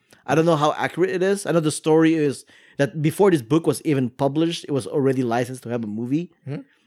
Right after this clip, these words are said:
Speaker 1: You know, it
Speaker 2: Oh,
Speaker 1: was,
Speaker 2: really?
Speaker 1: it was
Speaker 2: Okay.
Speaker 1: fast-tracked so fast before it was even published to the
Speaker 2: Mm-hmm.
Speaker 1: public. But it seemed like, like you're saying,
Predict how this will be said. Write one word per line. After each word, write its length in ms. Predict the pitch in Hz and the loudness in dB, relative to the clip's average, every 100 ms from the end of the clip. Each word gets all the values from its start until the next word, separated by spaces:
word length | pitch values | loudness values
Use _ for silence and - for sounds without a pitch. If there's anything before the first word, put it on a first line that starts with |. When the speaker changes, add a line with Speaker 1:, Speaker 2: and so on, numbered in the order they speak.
| - | -6
Speaker 1:
You 120 | 127 | -2
know, 60 | 127 | 0
it 60 | 135 | 4
Speaker 2:
Oh, 40 | |
Speaker 1:
was, 100 | 110 | 2
Speaker 2:
really? 160 | 127 - | 2 0
Speaker 1:
it 80 | 156 | 0
was 140 | 147 - | 0 2
Speaker 2:
Okay. 60 | |
Speaker 1:
fast-tracked 460 | 160 156 - 131 - | 2 2 -2 -4 0
so 180 | 156 151 | 0 0
fast 360 | 147 120 - | 0 0 -2
before 220 | 131 139 131 | -4 -2 -2
it 40 | |
was 120 | 110 | -2
even 200 | 123 113 | -4 -4
published 400 | 131 120 107 - | -4 -6 -6 -10
to 60 | - - | -18 -10
the 60 | 113 | -6
Speaker 2:
Mm-hmm. 60 | |
Speaker 1:
public. 300 | 123 110 98 - - - _ - | -4 -6 -8 -10 -20 -20 _ 2
But 320 | 139 127 _ _ _ - | 2 2 _ _ _ -2
it 120 | 165 | 2
seemed 180 | 233 208 | 4 4
like, 140 | 160 | 4
like 100 | 156 | 2
you're 80 | 156 | 2
saying, 480 | 165 117 98 50 | 2 0 -4 -14